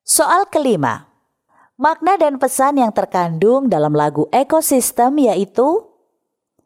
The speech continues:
A. Cinta tanah air, B. Mandiri,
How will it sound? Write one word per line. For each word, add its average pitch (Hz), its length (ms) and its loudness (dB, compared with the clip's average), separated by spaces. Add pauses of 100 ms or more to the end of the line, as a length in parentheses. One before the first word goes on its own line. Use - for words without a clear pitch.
(220)
A. 220 420 -2 (300)
Cinta 294 520 0
tanah 254 480 0
air, 143 360 -2 (960)
B. 160 400 0 (320)
Mandiri, 160 880 0